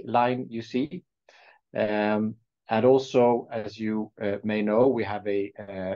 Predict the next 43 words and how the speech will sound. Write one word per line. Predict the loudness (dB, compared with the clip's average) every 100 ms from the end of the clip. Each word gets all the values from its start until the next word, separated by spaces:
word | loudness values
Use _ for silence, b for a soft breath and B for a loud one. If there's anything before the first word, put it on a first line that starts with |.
| -6
intensive | -10 -4 0 0 0 0 0 -2
investment | -6 -2 -2 -2 -4 -4 -10 -20 -2
period, | 2 4 4 0 -6
which | -8 -8 -6 0
is, | 0 0 -6
which | -6 -6 2
we | 4
are | 4 2
in | -2
the | 0
middle | 0 2 2
of. | 2 -2 _ b b b
So, | _ 2 4 6 2 -2
uh, | -6 -4 -4
on | -6 -4
the | -4
investment | 0 -2 -2 -8 -6
side, | -4 -2 -2 -4
we | -4 -4 -4
are, | -4 -4 -4 -10 -12
uh, | -10 -6 -6 -6 -10 _ -6
uh, | -6 -2
burning | 0 2 0
a | 0
bit | -2
of | -4
cash | -2 -2 -2 -8 _ b b _ _
to, | 0 2 2 -2 -6
uh, |
de-, | -6 -6 -6 -20 _
further | 0 2 4
develop | 2 2 0 0
the, | -4 -2 -2
uh, | -4 -6
industrial | 0 0 0 0 0
machines | 0 -4 -6 -6 -8
and, | -4 -2 -2 -4 -6
uh, | -6 -6
the | -2 2
one | 2 2
that, | -4 -6 -6
uh, | -4 -4 -6 -10
uh, | -8 -8